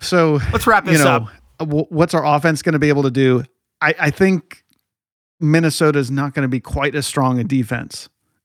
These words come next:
Speaker 1: as Michigan. I think we will have, our, our, our own line's gonna have a chance to show up here.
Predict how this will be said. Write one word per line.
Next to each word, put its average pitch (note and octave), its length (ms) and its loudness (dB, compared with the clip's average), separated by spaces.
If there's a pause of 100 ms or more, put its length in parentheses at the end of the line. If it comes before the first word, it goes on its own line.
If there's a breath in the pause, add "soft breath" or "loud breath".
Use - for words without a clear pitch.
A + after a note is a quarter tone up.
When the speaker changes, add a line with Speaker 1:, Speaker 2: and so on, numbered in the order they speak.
(120)
Speaker 1:
as A#2 200 -2
Michigan. A#2 680 -6
I C#3 120 -4
think D3+ 280 -4
we C#3 280 -2
will C3 220 -6
have, B2+ 300 -4 (200)
our, - 180 -6
our, D#3 120 -8
our G#3+ 200 2
own A3 140 0
line's E3 220 2
gonna D3 140 -2
have B2+ 80 0
a B2 60 -6
chance B2+ 280 -4
to - 80 -8
show B2 260 -2
up - 220 -8 (120)
here. A#2+ 340 -10